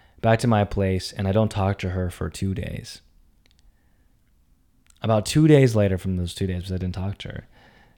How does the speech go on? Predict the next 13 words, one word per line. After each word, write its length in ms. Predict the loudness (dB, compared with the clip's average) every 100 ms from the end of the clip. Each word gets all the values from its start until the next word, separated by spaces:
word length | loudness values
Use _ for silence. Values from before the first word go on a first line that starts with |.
| _
I 100 | 0
get 120 | 2
a 40 | 0
text 320 | 0 0 0
message 260 | -4 -4
from 180 | -6 -4
blah, 200 | -2 -4
blah, 180 | -4 -8
blah. 300 | -10 -12 -14 -18 _
And 160 | -6 -2
she's 160 | 0
like, 160 | 2 2
"Hey, 460 | 4 6 6 2